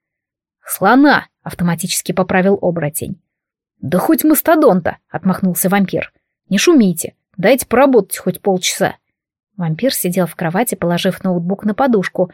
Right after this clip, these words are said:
которую пристроил у себя на коленях. В чёрной пижаме, жаль, что без очков, он выглядел серьёзно и импозантно. И паника отступила.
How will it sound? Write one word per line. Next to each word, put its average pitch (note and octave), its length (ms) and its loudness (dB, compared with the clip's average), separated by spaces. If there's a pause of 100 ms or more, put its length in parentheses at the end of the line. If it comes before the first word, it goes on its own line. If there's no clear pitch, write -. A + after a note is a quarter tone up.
(180)
которую G3 400 0
пристроил G#3 480 2
у G3 80 2
себя G3 220 0
на G3 100 2
коленях. F3+ 600 -2 (380)
В - 140 -18
чёрной F3+ 340 2
пижаме, E3 560 0 (260)
жаль, G#3+ 300 0
что G3 320 2
без F#3 220 2
очков, A3+ 480 0 (240)
он B3+ 200 4
выглядел A#3 460 4
серьёзно A#3 600 2
и A#3+ 60 4
импозантно. F3+ 800 -2 (540)
И E4 300 -2
паника B3 380 2
отступила. G#3+ 580 0